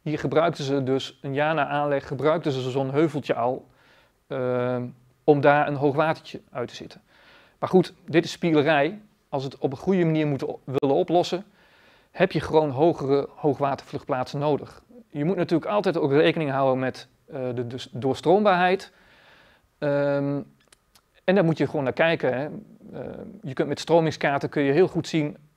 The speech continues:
welke delen van je uiterwaarden zo'n hoogwatervluchtplaats ingericht kan worden.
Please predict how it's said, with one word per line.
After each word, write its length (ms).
welke 300
delen 300
van 120
je 100
uiterwaarden 680
zo'n 200
hoogwatervluchtplaats 920
ingericht 420
kan 180
worden. 280